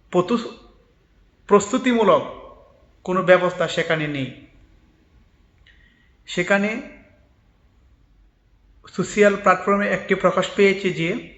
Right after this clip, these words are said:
স্বরাষ্ট্রমন্ত্রীর সাথে উস-, মানে স্বরাষ্ট্র মন্ত্রণালয়ে যে উপদেষ্টা আছেন, তিনি এবং একজন বিশিষ্ট ইসলামিক চিন্তাবিদ, তিনি হলেন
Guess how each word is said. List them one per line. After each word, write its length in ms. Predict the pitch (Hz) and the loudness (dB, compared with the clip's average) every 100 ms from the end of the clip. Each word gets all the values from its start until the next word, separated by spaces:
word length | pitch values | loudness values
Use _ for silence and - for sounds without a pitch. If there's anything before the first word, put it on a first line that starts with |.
| - _ _ _ - | -20 _ _ _ -2
স্বরাষ্ট্রমন্ত্রীর 920 | 185 185 175 - 196 202 202 196 202 | 4 4 4 -2 -2 -2 -2 -4 -6
সাথে 400 | - 170 - 214 - - - - _ - _ _ _ _ - | -2 -2 0 0 0 -8 -20 -20 _ -20 _ _ _ _ -12
উস-, 300 | 185 - - _ _ _ - | -12 -12 -18 _ _ _ -2
মানে 200 | 175 185 - - - - _ | 0 0 -4 -16 -20 -20 _
স্বরাষ্ট্র 480 | - 202 202 - 196 | 4 6 6 4 0
মন্ত্রণালয়ে 640 | 190 180 170 165 165 160 | 0 0 2 2 2 0
যে 120 | 147 160 | -2 0
উপদেষ্টা 460 | 170 160 185 208 | 2 2 2 2
আছেন, 300 | 170 - 156 226 - - _ _ _ _ - | 2 2 -4 -6 -14 -20 _ _ _ _ -6
তিনি 560 | 175 185 262 - - - _ _ _ - | -2 -2 -4 -8 -18 -20 _ _ _ -6
এবং 300 | 151 151 151 147 147 - - _ _ _ _ _ _ _ _ _ | 0 0 0 -4 -12 -20 -20 _ _ _ _ _ _ _ _ _
একজন 640 | 165 147 135 156 147 151 - - _ _ _ _ _ _ _ | -6 -6 -2 -2 -2 -6 -16 -20 _ _ _ _ _ _ _
বিশিষ্ট 480 | 160 165 202 - 190 175 160 - - - - _ _ _ _ - | -6 -4 -4 -4 0 0 -2 -10 -20 -20 -20 _ _ _ _ -8
ইসলামিক 440 | 170 - 185 180 - | -6 -2 0 0 -2
চিন্তাবিদ, 480 | 180 170 170 160 156 - | -4 0 0 0 -4 -4
তিনি 180 | 160 156 | -2 2
হলেন 320 | 151 151 | 2 2